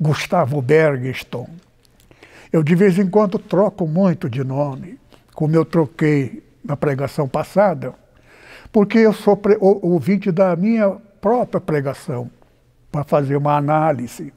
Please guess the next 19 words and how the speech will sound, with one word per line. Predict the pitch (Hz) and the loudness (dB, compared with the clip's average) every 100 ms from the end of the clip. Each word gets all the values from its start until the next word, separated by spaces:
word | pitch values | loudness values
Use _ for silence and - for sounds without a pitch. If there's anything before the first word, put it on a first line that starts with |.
| _ - - 320 | _ -20 -4 4
E | 285 | 6
lá | 247 220 | 6 6
eu | 269 | 4
vi | 175 233 | 4 2
a | |
besteira | 233 311 - 220 220 131 | 2 0 0 2 2 2
que | - 127 | -4 -10
eu | |
falei. | - 135 127 117 _ _ _ _ _ _ - - - - | -6 -8 -6 -12 _ _ _ _ _ _ -20 -20 -20 -2
Eu | 196 | 0
já | 175 247 | 4 4
não | 330 | 4
estou | 247 - 294 | 2 2 2
em | 165 | 2
condições | - 151 135 127 - 151 123 - - - _ _ _ _ _ _ - - - | 0 -2 -2 -6 -2 -2 -2 -10 -18 -20 _ _ _ _ _ _ -20 -20 -6
de | 127 170 | 0 2
pregar | 233 226 160 208 147 | 4 4 4 4 2
a | 127 | 0
palavra. | - 127 127 127 113 131 - | -6 -4 -2 -2 -4 -10 -16